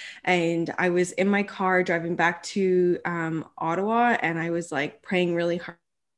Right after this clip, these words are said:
hard about this, and I had tobacco in my hand 'cause I was like, "You know what? I just, I'm done with, I'm done with this guessing game.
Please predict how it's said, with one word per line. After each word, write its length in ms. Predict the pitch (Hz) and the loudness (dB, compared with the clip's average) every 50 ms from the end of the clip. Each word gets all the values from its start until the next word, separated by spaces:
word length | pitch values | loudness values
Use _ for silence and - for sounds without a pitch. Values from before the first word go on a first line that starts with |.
| _ _ _ _ _ | _ _ _ _ _
hard 160 | 143 151 156 | -4 -2 -2
about 280 | 156 - 139 143 156 - | -2 -4 -6 -8 -6 -6
this, 240 | 156 156 - - - | -6 -6 -6 -8 -8
and 260 | - 165 170 160 - - | -6 -6 -4 -6 -6 -8
I 60 | 160 | -10
had 420 | 165 156 - 160 156 156 156 - | -10 -8 -6 -4 -4 -4 -6 -8
tobacco 380 | - - - 131 151 165 - 190 | -12 -10 -6 -6 -6 -4 -4 -2
in 80 | 208 214 | 0 0
my 140 | 214 214 | 2 2
hand 280 | 226 226 214 220 214 208 | 2 2 2 0 0 -2
'cause 140 | - - - | -4 -4 -4
I 80 | 170 | -4
was 160 | 165 165 180 160 | -4 -4 -4 -6
like, 180 | 151 156 - | -6 -6 -4
"You 80 | 175 180 | -2 -2
know 100 | 185 175 | 0 0
what? 240 | 175 185 175 - - | 0 -2 -2 -4 -4
I 80 | - 175 | -4 -4
just, 260 | 175 170 170 165 - - | -4 -4 -6 -6 -6 -6
I'm 160 | - 175 180 175 | -4 -2 -2 0
done 260 | 170 160 170 180 190 | 0 0 0 0 2
with, 140 | 202 202 - - _ _ _ _ _ _ _ _ _ _ _ _ - - | 0 0 -2 -4 _ _ _ _ _ _ _ _ _ _ _ _ -8 -4
I'm 120 | 185 190 185 | -2 -2 0
done 220 | 175 175 185 190 | 0 0 0 0
with 180 | 190 190 - _ | -2 -4 -6 _
this 140 | - - - | -12 -12 -8
guessing 420 | - - 127 - - 196 190 202 214 | -4 -4 -4 -4 -4 -4 -4 -4 -2
game. 360 | 233 240 247 269 294 320 | 0 0 0 2 0 0